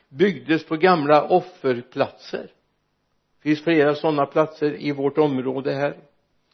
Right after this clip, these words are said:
På artonhundrafemtiotalet, eller artonhundratalets första del av artonhundrafemtiotalet, hade inte det kommit en väckelse över vårt land,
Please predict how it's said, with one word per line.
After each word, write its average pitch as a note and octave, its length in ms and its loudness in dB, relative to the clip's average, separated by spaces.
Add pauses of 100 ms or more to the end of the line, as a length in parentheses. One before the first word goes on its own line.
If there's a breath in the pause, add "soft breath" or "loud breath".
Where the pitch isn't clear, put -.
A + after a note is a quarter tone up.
(500)
På E3+ 100 6
artonhundrafemtiotalet, E3+ 1800 6
eller D#3 300 4
artonhundratalets D3+ 1200 2
första D#3+ 320 -2
del D#3 260 2
av D3 140 2
artonhundrafemtiotalet, C#3 1040 -2 (1300)
hade D#3+ 600 0
inte F3 340 -2
det D3+ 80 2
kommit D3+ 420 -4
en C#3 100 -6
väckelse D3 580 -6
över D#3 140 -4
vårt C3+ 260 -6
land, C#3+ 380 -2